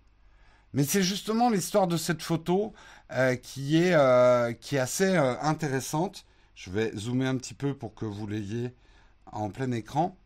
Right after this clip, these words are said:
Euh, c'est que cette photo est extrêmement rare, puisque il faut savoir que cette photo, euh,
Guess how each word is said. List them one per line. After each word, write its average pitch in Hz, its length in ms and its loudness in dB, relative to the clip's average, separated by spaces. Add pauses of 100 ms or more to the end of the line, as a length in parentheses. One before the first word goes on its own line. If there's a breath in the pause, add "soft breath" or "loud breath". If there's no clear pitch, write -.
(800 soft breath)
Euh, 143 460 6 (160)
c'est - 220 -6
que 160 60 -8
cette 196 220 0
photo 233 340 -4
est - 180 -4
extrêmement 165 760 0
rare, 127 460 -6 (460 soft breath)
puisque 120 340 -4 (240)
il 151 120 -2
faut 196 200 -2
savoir 185 560 -2
que 156 120 -4
cette 165 260 -6
photo, 175 480 -4 (480 soft breath)
euh, 110 1500 2